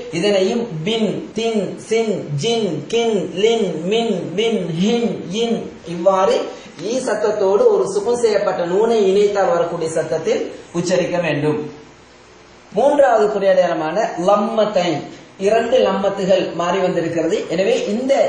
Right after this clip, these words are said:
இரண்டு லம்மத்தைன் வரக்கூடிய இந்த இதனை ஊ சத்தத்தோடு ஒரு சுக்குன் செய்யப்பட்ட நூனை இணைத்தால் வரக்கூடிய சத்தத்தில் உச்சரிக்க வேண்டும். உதாரணமாக புன், துன், சுன், குன், ஜுன், லுன், முன்,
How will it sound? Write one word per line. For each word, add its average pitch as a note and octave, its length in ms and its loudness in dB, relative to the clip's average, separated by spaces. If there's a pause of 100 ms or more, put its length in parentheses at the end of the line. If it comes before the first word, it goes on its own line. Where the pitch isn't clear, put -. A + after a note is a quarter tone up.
(180)
இரண்டு B3+ 260 0 (120)
லம்மத்தைன் G#3 500 2
வரக்கூடிய F#3 340 2 (140)
இந்த A3+ 200 0 (340)
இதனை F3 260 -4 (680)
ஊ B3+ 40 -2 (220)
சத்தத்தோடு A#3 600 2
ஒரு G3+ 160 0
சுக்குன் G#3 280 -4
செய்யப்பட்ட G3 400 2 (120)
நூனை A3+ 280 2 (100)
இணைத்தால் G#3 480 0
வரக்கூடிய F3+ 440 0
சத்தத்தில் F#3 460 0
உச்சரிக்க F3 380 0 (100)
வேண்டும். D3+ 300 -2 (420)
உதாரணமாக E3+ 680 0 (180)
புன், G#3+ 240 4 (400)
துன், A3+ 240 2 (320)
சுன், G#3+ 260 0 (360)
குன், A3+ 220 2 (380)
ஜுன், A3 240 4 (360)
லுன், G#3+ 240 4 (300)
முன், A3+ 240 2